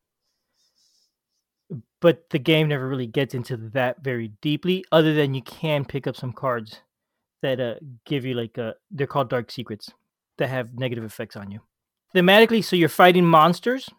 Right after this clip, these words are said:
There's a lot of cards in the, in the center line that you could, uh, buy that are monsters. There's also the villains you're fighting, which are supernatural monsters also. Most, most of the villains are supernatural. Not necessarily all of them, but I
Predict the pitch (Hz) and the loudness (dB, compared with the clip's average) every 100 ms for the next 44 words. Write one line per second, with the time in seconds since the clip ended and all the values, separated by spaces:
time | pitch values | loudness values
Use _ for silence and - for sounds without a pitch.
0 | _ _ 156 143 151 156 135 - 151 147 | _ _ -4 -2 2 0 0 -2 2 4
1 | 147 160 151 - 147 127 156 147 143 143 | 2 -4 -4 -4 -6 -4 -4 -2 -2 -2
2 | 151 147 131 127 131 117 123 139 131 135 | 0 -4 -4 -6 -6 -6 -4 2 2 2
3 | 127 127 123 120 - 165 190 - _ _ | -2 -2 -4 -6 -8 -8 -8 -10 _ _
4 | _ _ 147 135 - 147 139 156 147 139 | _ _ -8 -6 0 0 2 0 2 0
5 | 131 123 _ _ _ 151 120 175 185 160 | -4 -8 _ _ _ -2 6 8 8 6
6 | 143 127 - 139 135 147 151 135 117 - | 0 -4 -2 0 0 -2 -6 -8 -10 -8
7 | 139 135 123 120 135 127 120 127 120 117 | -6 -4 -6 -6 -8 -8 -10 -12 -12 -12
8 | - 139 226 - 165 196 190 165 147 165 | -6 0 0 2 6 6 4 -4 2 2
9 | 139 127 151 - 160 135 120 110 131 165 | 2 0 0 0 -6 -6 -6 -6 -4 -2
10 | 165 175 156 139 143 123 120 113 117 117 | 0 -2 -2 0 2 0 -6 -10 -12 -16